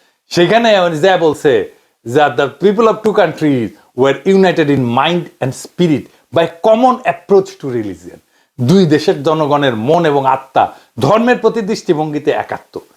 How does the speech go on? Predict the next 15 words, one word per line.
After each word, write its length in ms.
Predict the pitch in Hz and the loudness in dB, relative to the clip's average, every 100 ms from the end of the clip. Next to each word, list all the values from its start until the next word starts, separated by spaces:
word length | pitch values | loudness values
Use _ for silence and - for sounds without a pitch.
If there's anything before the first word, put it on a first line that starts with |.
| _ _ | _ _
কি 80 | 151 | -2
দৃষ্টিভঙ্গি 480 | 147 - 135 135 131 | -2 -4 -4 -2 -2
সেটা? 320 | - 117 127 - _ _ _ _ _ _ _ _ _ _ _ _ _ - | -2 -4 -4 -8 _ _ _ _ _ _ _ _ _ _ _ _ _ -6
দৃষ্টিভঙ্গিটা 640 | - - 117 123 127 127 | -6 -2 -2 0 0 0
হইতেছে 540 | 123 120 110 - 98 80 _ _ _ _ _ 101 | 0 0 0 -4 -6 -6 _ _ _ _ _ -4
মুসলমান 600 | 151 165 156 139 120 101 | -2 2 2 2 -2 -2
খেদাও, 440 | - 135 107 78 - _ _ _ _ _ _ _ _ _ _ 143 | -6 -2 -2 -4 -14 _ _ _ _ _ _ _ _ _ _ -2
মুসলমান 640 | 180 220 196 175 156 110 | 2 4 4 2 -2 -6
ঘৃণা, 400 | - 160 120 92 _ _ 139 | -4 -2 -2 -4 _ _ -4
এটাই 180 | 180 226 | -2 0
তাদের 180 | 247 170 - | 2 0 -4
ধর্মের 280 | 143 120 95 | -8 -8 -8
প্রতি 160 | 98 90 | -10 -10
দৃষ্টিভঙ্গি। 520 | 85 - - _ _ _ _ _ _ _ _ _ _ - | -12 -20 -20 _ _ _ _ _ _ _ _ _ _ -4
ঠিক 140 | 233 | -2